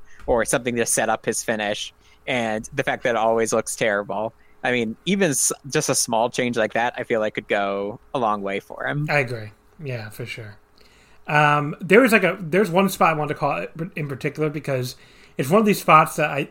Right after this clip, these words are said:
Speaker 2: that maybe was even too brutal for the spot in the match. Like, Sonata at one point, they're on, they're fighting the top rope, and Sonata drops down behind Ni-, behind Naito and, like, drop kicks him right into the fucking post, shoulder first. Just looks so brutal, like, r-, one of those really
Speaker 1: Yeah.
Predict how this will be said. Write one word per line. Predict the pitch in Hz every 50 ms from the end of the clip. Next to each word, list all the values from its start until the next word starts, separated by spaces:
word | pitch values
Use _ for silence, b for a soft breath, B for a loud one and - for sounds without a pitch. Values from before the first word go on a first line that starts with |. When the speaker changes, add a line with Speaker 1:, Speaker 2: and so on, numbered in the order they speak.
| - - 185 160 - -
Speaker 2:
that | 151 143 151 147
maybe | 143 143 143 139 151
was | 143 139 135 131
even | 135 131 127 123
too | - - 151 139
brutal | 127 131 131 127 127 135 135
for | - 135
the | 123
spot | - - - 127 143
in | 143
the | 127
match. | 123 123 120 123 139 - - - B B B B B
Like, | B 151 -
Sonata | - 170 160 156 165 175 180 180
at | 170
one | 156 156 147
point, | - 151 135 131 135
they're | 139 151
on, | 151 147 170 190
they're | 165 156 131
fighting | - 190 190 208 202
the | 196
top | 185 - 175 165 160 -
rope, | 143 131 123 127 - - b b b b b b b
and | 139
Sonata | - - 160 165 160 160 147 127
drops | 117 131 139 151 165 156 -
down | - 170 160 156
behind | 156 139 156 147 139 131
Ni-, | 131 135 - -
behind | 151 156 147 160 156 156 147 139
Naito | 139 139 131 143 139 123 117 117 120 B B B B B B
and, | 156 151
like, | 156 147 127
drop | - - 131 135 160 165 175 - -
kicks | - 190 180 - -
him | 180 156 151 147 151 165 175
right | 185 208 202 196 -
into | 190 170 170
the | 160 156
fucking | - - 160 - - 143
post, | 127 - 165 147 135 123 - -
shoulder | - 160 151 143 143 127
first. | - - 139 117 110 107 - - - - b b b b b b b b -
Just | 185 - -
looks | 196 - -
so | - - 214 208 208 202
brutal, | 170 156 156 143 135 120 110
like, | 117 123 123
r-, | 135 151
one | 180 202 165 165
of | 170 160
those | 143 123
really | 135 151 156 151 151 147 143 131
Speaker 1:
Yeah. | 113 101 104 113